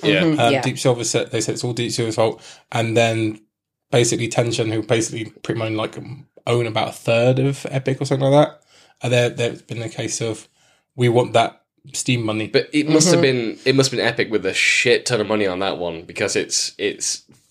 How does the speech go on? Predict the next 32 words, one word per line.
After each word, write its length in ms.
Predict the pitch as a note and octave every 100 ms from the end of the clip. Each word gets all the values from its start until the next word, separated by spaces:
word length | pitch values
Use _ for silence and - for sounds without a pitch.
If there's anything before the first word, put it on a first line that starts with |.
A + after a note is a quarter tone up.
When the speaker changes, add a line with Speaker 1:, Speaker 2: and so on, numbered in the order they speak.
| - - _ -
Speaker 1:
I 80 | A#2
mean, 160 | A#2+ A2
as 160 | C#3
of 60 | A#2+
time 180 | C#3 A#2+
of 60 |
recording 360 | F#2+ C3 A2+ G2
this, 220 | F2 -
we're 180 | G2 F2 D#2 - _
less 460 | G#2+ A2 - - -
than 180 | G2+
two 220 | G2 G#2+ F#2+
weeks 240 | F#2 -
out 240 | F2+ E2+ -
from 400 | F#2+ E2+ E2 D#2+ - _ _
that 160 | A#2+ A#2+
game 160 | A2+
going 160 | G#2+ G2
live. 240 | F2 F2
It's 120 | F2 C#3
already 120 | C3+
had 120 | B2+ -
pre-orders. 540 | B2 A2 F#2+ F#2 F#2+
The 60 | F#2+
boxed 400 | - C#3 - -
copies 340 | B2+ B2 A#2
that 80 | G#2+
are 40 |
going 160 | G#2+ A2
to 60 |
physical 280 | - A#2+ G#2+
stores 440 | - A#2+ G#2+ G#2